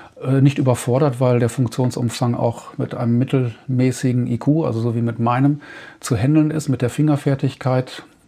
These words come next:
ja, und es einfach reicht, ne?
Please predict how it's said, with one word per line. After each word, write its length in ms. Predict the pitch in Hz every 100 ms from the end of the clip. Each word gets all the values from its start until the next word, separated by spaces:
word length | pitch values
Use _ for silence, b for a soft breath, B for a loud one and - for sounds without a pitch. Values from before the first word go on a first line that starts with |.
| _
ja, 240 | - 113 - - -
und 400 | - 120 - - B B B B B B B B
es 140 | - -
einfach 420 | 147 - 113 -
reicht, 380 | 170 123 - - - -
ne? 200 | 120